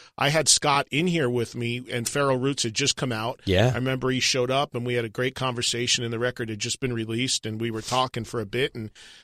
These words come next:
Speaker 1: I was telling him how much I loved the record, and you guys were just setting out on the whole promotional run for the record and
Speaker 2: That's
Speaker 1: everything.
Speaker 2: right. That's right.
Speaker 1: And, and now here we are, a little over a year later. The record is, uh,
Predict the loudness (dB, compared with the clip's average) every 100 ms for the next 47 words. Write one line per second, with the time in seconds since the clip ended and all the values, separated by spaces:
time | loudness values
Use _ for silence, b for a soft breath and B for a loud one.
0 | -6 -4 -2 -2 -2 -2 -2 -2 0 0
1 | 0 -2 -2 -2 -4 -2 -4 -4 -4 -6
2 | -8 -8 -6 -8 -6 0 2 0 -2 -4
3 | -4 -6 -6 -4 -4 -2 -4 -2 0 0
4 | 0 -2 -2 -4 -6 -4 -2 -2 0 2
5 | 2 6 8 8 6 0 0 2 2 2
6 | 0 -4 -6 -4 -2 0 2 0 0 0
7 | 2 2 0 0 0 0 0 -4 -2 -2
8 | 0 0 0 -2 -2 -2 -2 -2 -2 -2
9 | 0 2 2 -2 -2